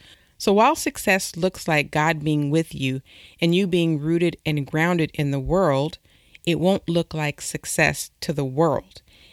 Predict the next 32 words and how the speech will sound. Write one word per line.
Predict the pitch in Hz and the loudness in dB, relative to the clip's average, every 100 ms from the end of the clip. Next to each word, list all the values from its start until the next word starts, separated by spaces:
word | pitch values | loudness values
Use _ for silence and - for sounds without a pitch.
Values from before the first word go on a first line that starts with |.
| _ | _
And | 170 - | -2 2
oftentimes, | 185 247 220 196 165 139 135 139 - _ - | 2 2 -2 -2 -2 0 -2 -4 -12 _ -4
and | 143 | 0
I | 143 | 2
know | 151 156 | 4 4
I've | 160 185 | 4 2
done | 143 131 | 0 0
this, | 127 147 - - - | -2 -4 -10 -20 -12
you | - 196 | -2 0
look | 185 226 | 0 0
at | 196 - _ _ _ _ | -2 -2 _ _ _ _
worldly | 147 170 262 214 | -2 2 2 2
people | 185 151 - 143 196 - _ _ - | -2 -6 -2 -2 -2 -8 _ _ -2
who | 220 | 0
aren't | 208 - - | 2 -2 -2
living | 180 196 170 151 | 0 2 -2 -4
according | - 170 156 151 | -4 -2 0 -2
to | 156 | -2
God's | 156 147 - | 0 0 -2
standards, | - 185 185 139 147 - - - | 0 0 0 -2 -6 -14 -20 -2
and | 190 190 | 2 2
you | |
see | 185 202 | 2 0
them | 180 170 | 2 0
prospering | 156 - 190 - - 151 147 147 | -2 -4 -4 -4 -4 -2 -2 -2
and | 156 147 | -2 -4
flourishing, | - 208 220 - 151 143 135 - _ _ _ - | -2 0 0 -2 -2 -4 -6 -16 _ _ _ 0
and | 180 | 2
you | 180 180 | 2 -2
sort | 175 - - 233 196 | -6 -10 -4 -4 -4
of | |
stumble | - - - 233 202 180 | -8 -4 0 2 2 0